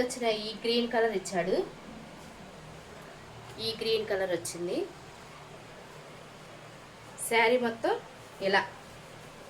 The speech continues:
బ్లౌజ్ మొత్తం ఇలా వచ్చింది. ఇది చూడండి, నిండు రాణి కలరు శారీ బార్డరు. శారీలో డిజైన్ చూడండి, ఈ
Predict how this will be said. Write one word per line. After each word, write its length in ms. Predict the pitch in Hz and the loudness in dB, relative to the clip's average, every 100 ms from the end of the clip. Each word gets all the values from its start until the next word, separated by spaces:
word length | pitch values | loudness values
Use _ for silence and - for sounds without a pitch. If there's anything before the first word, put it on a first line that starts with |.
| - - - - - - - | -16 -16 -16 -16 -16 -14 -2
బ్లౌజ్ 280 | 202 208 208 220 | 4 6 4 0
మొత్తం 220 | 220 247 233 | 0 2 2
ఇలా 120 | 185 180 | 4 4
వచ్చింది. 400 | 175 - 196 185 302 403 - - - - - - - - - - - - - 151 113 - - - - - - - - - - - - - - - - - - - _ - - - - - - - | 2 -2 0 2 2 0 -8 -16 -16 -14 -16 -16 -16 -16 -16 -16 -16 -14 -12 -12 -12 -14 -16 -16 -16 -16 -16 -16 -16 -16 -16 -16 -16 -16 -16 -16 -16 -14 -16 -18 _ -18 -14 -14 -14 -14 -14 -4
ఇది 120 | 202 202 | -4 2
చూడండి, 340 | 202 196 185 262 220 | 4 4 6 4 4
నిండు 280 | 214 214 233 | 4 6 8
రాణి 260 | 202 202 208 208 | 8 8 6 4
కలరు 280 | 180 190 285 415 - - - - - - - - | 2 6 6 6 2 -10 -12 -14 -14 -14 -10 -4
శారీ 320 | 220 190 196 202 | 2 6 6 4
బార్డరు. 400 | 190 185 170 196 370 - - - - - - | 4 4 4 4 4 2 -8 -12 -14 -12 -2
శారీలో 440 | 208 196 202 202 196 | 4 6 6 6 4
డిజైన్ 320 | 180 185 202 202 | 4 4 4 2
చూడండి, 360 | 170 165 175 294 381 - - - - - - | 0 0 4 4 2 -6 -14 -14 -16 -12 -8
ఈ 20 | - | -6